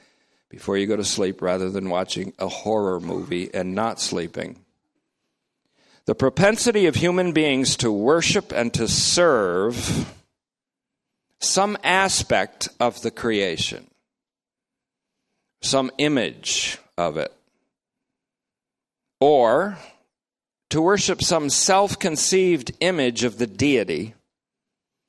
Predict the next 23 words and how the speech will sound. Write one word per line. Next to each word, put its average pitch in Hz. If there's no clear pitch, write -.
rather 185
than 139
the 120
Creator 135
himself, 101
is 104
a 110
sure 170
sign 104
of 92
the 101
radical, 143
sinful 131
condition 113
of 73
humankind. 82
Idolatry 110
is 87
at 92
the 95
heart 87
of 67
it. 50